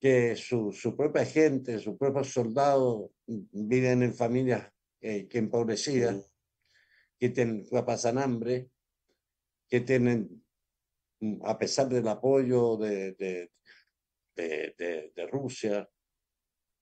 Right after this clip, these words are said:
eh, porque China los apoya en, en el armamento, en la policía, pero Rusia los apoya en el armamento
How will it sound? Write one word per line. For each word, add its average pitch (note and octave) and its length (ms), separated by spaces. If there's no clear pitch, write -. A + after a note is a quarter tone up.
eh, F2+ 720
porque A2+ 300
China C3+ 300
los A#2 280
apoya B2+ 420
en, A2 260
en G#2 120
el G#2+ 140
armamento, A2 800
en G2 80
la F#2 120
policía, F2+ 580
pero F#2 500
Rusia A2+ 380
los G2+ 220
apoya A2 240
en A2+ 60
el A#2 80
armamento G#2 500